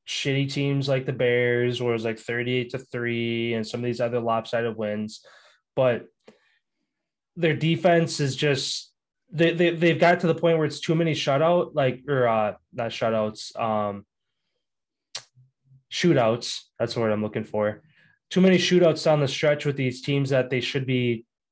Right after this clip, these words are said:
putting away early, um, or kinda playing the Falcons game to where they are getting leads and letting teams kinda come back.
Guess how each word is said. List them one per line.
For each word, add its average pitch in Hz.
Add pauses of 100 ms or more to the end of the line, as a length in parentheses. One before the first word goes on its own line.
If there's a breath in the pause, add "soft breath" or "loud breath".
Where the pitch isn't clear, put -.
(120)
putting 135
away 127
early, 120 (440 soft breath)
um, 104 (500)
or 147
kinda 151
playing 151
the 139
Falcons 147
game 127
to 131
where 127
they 123
are 123
getting 123
leads 120
and 120
letting 120
teams 123
kinda 127
come 117
back. 131